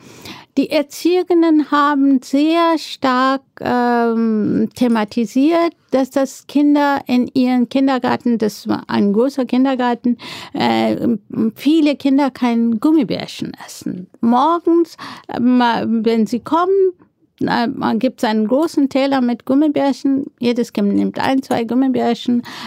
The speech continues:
und, äh, ma-, m-, nach dem Mittagessen auch. Aber es gibt Kinder, die das nicht tun. Und das ist ein Problem.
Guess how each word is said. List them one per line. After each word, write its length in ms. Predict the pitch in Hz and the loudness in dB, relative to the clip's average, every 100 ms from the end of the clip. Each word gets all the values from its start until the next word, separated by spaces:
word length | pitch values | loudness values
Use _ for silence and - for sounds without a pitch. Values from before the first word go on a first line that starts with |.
| - | -4
und, 340 | - 302 269 | 0 0 0
äh, 120 | - 277 - | -2 -2 0
ma-, 260 | 254 254 | 0 2
m-, 880 | 240 240 247 - 247 233 233 226 226 - | 0 0 -2 -2 -4 0 2 2 0 -4
nach 320 | 277 254 254 | 0 0 0
dem 180 | - 208 | 0 0
Mittagessen 640 | 208 208 190 - 202 - | 0 0 -2 -4 -6 -6
auch. 320 | - 320 370 349 - - - | 0 2 0 -2 -12 -18 -4
Aber 200 | 247 254 | -2 0
es 180 | 247 - | -2 -2
gibt 240 | 254 - | -4 -2
Kinder, 300 | - 381 415 403 - - | -2 2 2 0 -2 -2
die 80 | 247 | 0
das 280 | 214 202 220 | 0 -2 0
nicht 360 | 214 190 - | 0 0 -8
tun. 440 | - 311 240 165 185 - _ _ - - - - - - | -2 2 2 0 -4 -12 _ _ -20 -20 -20 -20 -8 0
Und 140 | 285 | 2
das 240 | 269 294 - | 2 0 -2
ist 120 | - | -2
ein 160 | 175 180 | -2 -2
Problem. 600 | 220 208 269 240 170 | -2 -2 0 0 0